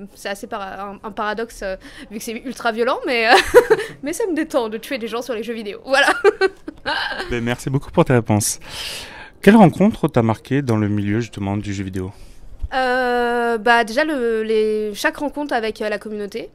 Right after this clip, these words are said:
Speaker 1: ma communauté, et, euh, qui est, euh, à chaque fois assez, euh, assez drôle et, euh, et, et toujours très sincère et c'est, c'est assez marrant de voir, euh, les comportements qui sont, euh, différents. T'as ceux qui sont très timides et qui vont pas oser parler, ceux qui au contraire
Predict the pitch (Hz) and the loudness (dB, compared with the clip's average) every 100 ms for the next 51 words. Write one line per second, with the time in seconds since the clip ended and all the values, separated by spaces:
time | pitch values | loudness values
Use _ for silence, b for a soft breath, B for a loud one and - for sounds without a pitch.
0 | 240 208 202 208 196 208 311 - _ _ | -10 -10 -10 -10 -10 -10 -12 -18 _ _
1 | - - - 277 240 233 208 202 202 202 | -20 -20 -8 -4 0 0 0 -2 -4 -6
2 | 233 214 208 196 196 214 220 - 269 254 | -4 -2 -2 -2 -2 -4 -6 -4 -2 0
3 | 214 214 - 269 233 208 208 B B B | -2 -4 -6 -4 -2 -4 -10 B B B
4 | - 214 277 269 233 233 269 240 208 196 | -4 -4 -2 -2 0 2 2 0 0 -2
5 | 196 196 139 202 - 214 247 294 269 247 | -2 -4 -6 -8 -8 -8 -8 -6 -6 -6
6 | 226 247 247 226 - 196 196 - - - | -6 -4 -4 -6 -10 -12 -12 -14 -16 -16
7 | - 214 208 233 220 240 226 214 208 196 | -10 -10 -6 -6 -4 -4 -4 -6 -4 -6
8 | 196 214 208 202 220 202 220 - - 202 | -6 -10 -10 -12 -12 -12 -14 -18 -20 -18
9 | 202 202 208 185 196 202 190 185 b b | -16 -14 -14 -14 -12 -12 -12 -14 b b
10 | 214 202 214 - 208 - 226 214 220 202 | -12 -10 -10 -12 -14 -10 -12 -10 -10 -10
11 | 208 202 - 196 190 202 196 202 202 208 | -10 -12 -12 -14 -10 -8 -8 -6 -4 -4
12 | 208 226 214 208 202 214 - 220 214 | -6 -8 -10 -10 -10 -12 -6 -4 -4